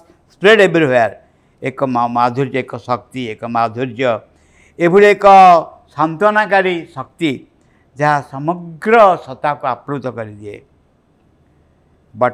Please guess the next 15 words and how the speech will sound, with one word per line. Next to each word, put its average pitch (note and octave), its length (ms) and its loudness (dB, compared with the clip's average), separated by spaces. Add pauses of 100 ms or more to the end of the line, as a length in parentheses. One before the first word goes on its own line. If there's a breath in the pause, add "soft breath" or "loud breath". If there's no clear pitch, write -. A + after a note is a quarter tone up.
(140)
which A#2 180 -16
is B2 160 -8 (600)
an B2 160 -6 (160)
illumined D3+ 640 -2
consciousness B2 680 -8 (800)
can A#2 180 -6
direct, A#2+ 500 -2
concentrate C3 520 -8
on C#3 220 -6
some A2 160 -14
points। G2+ 360 -14 (500 soft breath)
ଯାହା C3 200 2
ଏକ C3 80 -6 (140)
ଜ୍ୟୋତିର୍ମୟ G3+ 440 0 (100)
ଚେତନା, D#3+ 340 0